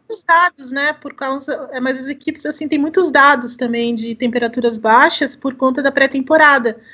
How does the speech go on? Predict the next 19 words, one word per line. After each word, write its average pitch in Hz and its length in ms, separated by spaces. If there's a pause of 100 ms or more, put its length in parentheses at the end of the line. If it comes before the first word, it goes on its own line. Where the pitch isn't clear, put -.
(320)
Em 233 120
alguns, 262 640
em 247 160
alguns 247 360
dias, 254 460
algumas 240 280
semanas, 247 680
até 214 320
nos 247 160
últimos 247 340
anos 247 260
aí 240 220
que 240 140
a 226 40
gente 220 300
esteve 220 500
lá 220 160
em 220 60
Barcelona, 220 760